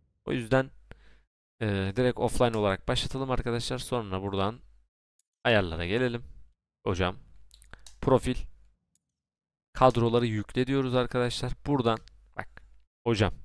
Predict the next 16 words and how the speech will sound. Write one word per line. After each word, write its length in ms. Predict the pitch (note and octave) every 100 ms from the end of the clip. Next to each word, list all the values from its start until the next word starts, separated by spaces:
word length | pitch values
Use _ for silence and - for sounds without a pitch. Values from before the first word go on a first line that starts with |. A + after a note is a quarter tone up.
| -
arkadaşlar 580 | A2+ G#2+ - A2 - F2+
bakın. 260 | F2+ - - - _ _ _ _ _ _ _ _ _ _ -
Bak, 280 | G#2+ - - - - _ _ _ -
buradan 280 | C#3 A#2 A2+ - - - _ _ _ _ _ -
bastım. 520 | C#3+ C3+ - C#3+ - - - _ _ _ - - _ _ -
Herhangi 460 | C3 C#3+ D3 D3
bir 80 | C#3+
kadroyu 520 | - A#2+ A#2 B2+ C#3 C3+
sil, 200 | D3 A#2+ G2+ -
kadro 460 | A#2+ A#2 B2 C3+
bozuk 500 | A#2+ A2+ C#3 - - - - _ _ -
hatası 480 | C#3+ C#3 A#2+ - D3
vermiyor. 520 | A#2 G2+ D#2+ D#2+ -
Kadroları 520 | - A#2+ A#2 C3 A2
kaydet 460 | - A2+ B2 C3+ -
diyoruz. 480 | C3+ B2+ C3 -